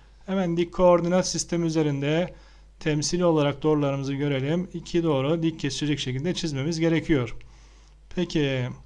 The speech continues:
denklemi direkt çizebilir miyim? Doğru denklemlerini çizemem. Burada bir sürü bilinmeyen var gördüğünüz gibi ama söyleyebileceğim şeyler var. Nedir onlar mesela? Burada x yerine sıfır verecek olursam, x'e sıfır verince burası sıfır olmuş oldu.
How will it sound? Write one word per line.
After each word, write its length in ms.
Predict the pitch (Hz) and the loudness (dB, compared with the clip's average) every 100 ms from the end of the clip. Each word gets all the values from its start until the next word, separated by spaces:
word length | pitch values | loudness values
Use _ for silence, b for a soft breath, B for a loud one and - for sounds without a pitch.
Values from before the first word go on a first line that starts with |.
| - b b b b b - - - - | -20 b b b b b -20 -20 -20 -8
denklemi 760 | 147 165 160 185 185 175 185 | -2 -2 0 2 4 4 0
direkt 300 | 170 170 170 | 2 2 2
çizebilir 400 | 175 170 165 196 | 2 2 4 4
miyim? 220 | 196 160 147 | 4 4 4
Doğru 220 | 147 147 | 4 2
denklemlerini 500 | 143 127 131 151 190 | 0 -4 -4 -2 -2
çizemem. 400 | 180 180 143 143 | 0 0 0 0
Burada 300 | 156 139 156 | 0 0 2
bir 120 | 165 | 2
sürü 280 | - 156 165 | 2 0 2
bilinmeyen 480 | 160 165 165 165 139 | 2 2 2 2 0
var 120 | 127 | 0
gördüğünüz 560 | 131 131 131 143 147 | -2 -2 -2 -2 -2
gibi 200 | 127 123 | -2 -2
ama 440 | 156 180 151 175 170 | 0 2 4 2 0
söyleyebileceğim 760 | - 170 165 156 147 131 131 | 0 2 2 2 2 0 -2
şeyler 380 | 127 143 131 156 | 0 0 0 0
var. 220 | 156 135 | 0 0
Nedir 220 | 165 170 143 | 0 0 0
onlar 320 | 127 123 120 | 0 -2 -4
mesela? 560 | 113 120 127 156 180 b b b b b - | -4 -4 -2 0 -2 b b b b b -4
Burada 220 | 170 151 | 0 2
x 240 | 170 - 156 | 2 2 2
yerine 180 | 143 | 0
sıfır 320 | 131 147 151 135 | 0 -2 0 0
verecek 340 | 143 139 139 | 0 0 0
olursam, 560 | 143 170 - 135 147 - | 0 0 2 0 0 -2
x'e 220 | 131 - | -6 -6
sıfır 280 | 127 131 135 | -4 -4 -4
verince 340 | 135 139 131 127 | -2 -2 -2 -2
burası 280 | 131 127 | -2 -2
sıfır 280 | 120 139 156 | -4 -4 -4
olmuş 320 | 139 117 110 | -2 -2 -6
oldu. 440 | 117 113 127 170 | -8 -6 0 0